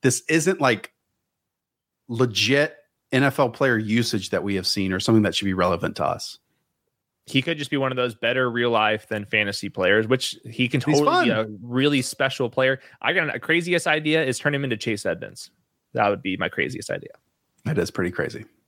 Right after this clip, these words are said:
Speaker 1: At, like, a hundred and seventy pounds as a running back in the backfield.
Speaker 2: Couple
Speaker 1: Um,
Speaker 2: snaps.
Speaker 1: couple snaps. Okay. I think that's gonna do it. No shock to all of you. This went longer than expected. Uh,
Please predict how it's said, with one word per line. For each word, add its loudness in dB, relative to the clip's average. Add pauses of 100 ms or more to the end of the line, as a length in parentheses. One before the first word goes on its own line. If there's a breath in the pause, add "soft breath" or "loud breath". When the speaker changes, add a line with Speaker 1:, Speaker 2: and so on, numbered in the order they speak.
(140)
Speaker 1:
At, 2
like, 0
a 2
hundred 0
and 0
seventy 2
pounds -2
as -6
a -4
running -4
back -4
in -8
the -6
backfield. -12 (420 soft breath)
Speaker 2:
Couple 4
Speaker 1:
Um, 2
Speaker 2:
snaps. -8 (680)
Speaker 1:
couple -2
snaps. -10
Okay. 4 (580 soft breath)
I -6
think 2
that's 0
gonna 2
do 2
it. 0 (880)
No 2
shock 0
to 4
all 4
of 0
you. -4 (580)
This -2
went 0
longer 4
than 4
expected. -2 (240)
Uh, 2